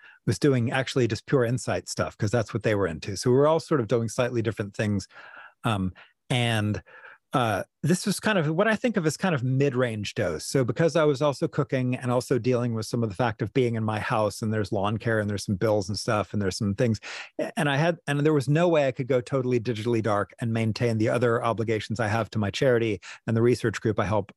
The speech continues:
coordinate, um, the Emergent Phenomenology Research Consortium. So I was still doing an hour or two a day of emails and, and, uh, you know, the occasional texting and stuff just to keep some projects on the rails while I was gone. And to, you know, 'cause there are people who are,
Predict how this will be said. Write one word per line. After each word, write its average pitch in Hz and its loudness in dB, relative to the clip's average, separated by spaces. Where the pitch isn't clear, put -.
coordinate, 95 0
um, 98 -2
the 123 6
Emergent 113 0
Phenomenology 104 0
Research 104 0
Consortium. 95 0
So - 0
I - 6
was 139 2
still 185 4
doing 139 4
an 120 -2
hour 123 4
or 123 4
two 123 0
a 113 0
day 107 0
of 104 0
emails 123 2
and, 107 -4
and, 101 0
uh, 226 -8
you 170 0
know, 110 2
the 104 -2
occasional 110 0
texting 110 -2
and 101 -2
stuff - -2
just - -2
to 113 -4
keep - 0
some 113 -2
projects 110 0
on 110 0
the 101 0
rails 101 2
while 98 0
I 92 0
was 90 -2
gone. 110 -2
And 98 -2
to, 101 0
you 131 -2
know, 95 2
'cause 98 -4
there 139 0
are - -2
people 104 0
who 107 0
are, 101 0